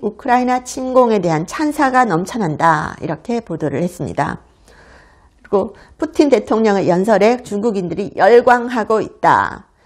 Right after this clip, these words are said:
아, 중국 관영 매체는요, "우크라이나 침공은 정당하다."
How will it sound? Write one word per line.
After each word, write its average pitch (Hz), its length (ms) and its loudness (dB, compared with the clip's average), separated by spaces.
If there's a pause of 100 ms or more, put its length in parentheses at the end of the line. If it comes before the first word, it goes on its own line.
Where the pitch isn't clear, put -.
(420)
아, 202 100 -12
중국 277 380 0
관영 214 340 2
매체는요, 185 720 -2 (320)
"우크라이나 277 680 4
침공은 269 640 -2
정당하다." 208 1040 2